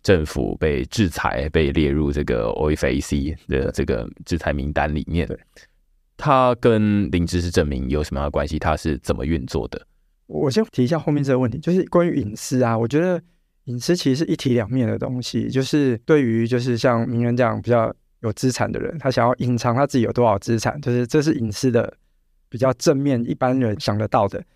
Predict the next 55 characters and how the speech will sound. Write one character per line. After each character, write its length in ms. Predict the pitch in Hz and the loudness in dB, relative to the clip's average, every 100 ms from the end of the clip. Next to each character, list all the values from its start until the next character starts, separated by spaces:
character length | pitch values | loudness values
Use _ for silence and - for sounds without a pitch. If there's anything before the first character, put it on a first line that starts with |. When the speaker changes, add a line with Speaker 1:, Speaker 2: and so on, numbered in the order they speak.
| _ _ _ | _ _ _
Speaker 2:
但 240 | 196 190 180 | 0 0 0
你 60 | |
当 140 | 117 170 | 0 2
然 40 | |
有 80 | 127 | 0
负 240 | - 143 | 0 0
面 240 | 117 117 107 | 2 2 -2
的， 80 | |
就 140 | 113 120 | -4 -2
是 140 | 123 | -2
说 360 | 120 117 113 117 _ _ _ _ _ | 0 0 0 -2 _ _ _ _ _
你 100 | - | -8
当 140 | 120 170 | 0 2
然 60 | |
也 40 | 127 | 2
是 120 | 143 | 0
可 80 | 127 | 0
以 20 | |
保 160 | - | 0
护 160 | 95 123 | -2 -2
坏 220 | - 120 | 4 4
人， 260 | 101 - 165 | 2 -4 -6
就 120 | - | -4
是 200 | 120 117 - - _ | -2 -2 -6 -16 _
像 140 | 131 | -2
大 100 | 120 | 2
家 120 | 123 120 | 2 2
常 200 | 120 104 | 0 0
听 100 | 113 | 2
到 120 | 110 | 0
的 40 | |
洗 220 | 101 - | 0 -4
钱 260 | 101 120 117 | -4 -2 -2
什 100 | - | -2
么 140 | - | -4
的 100 | - | -6
啊。 140 | - 175 - _ _ | -8 -8 -18 _ _
所 140 | - | 0
以 20 | 175 | 0
我 60 | |
觉 100 | 135 | 2
得 340 | 135 147 151 143 | 2 2 0 -4
零 320 | - 120 135 | -8 -2 -2
知 160 | 151 208 | 2 2
识 100 | 208 | 2
它 160 | 170 175 | 2 0
其 200 | - 123 | 2 0
实 80 | |
是 120 | 120 147 | 2 2
一 60 | |
个 80 | 131 | 2
技 320 | - - 139 | 0 0 0
术， 380 | 107 - 120 - 196 _ | 0 -2 -2 -4 -14 _
然 120 | - 110 | -10 -2
后 320 | 135 139 | 2 2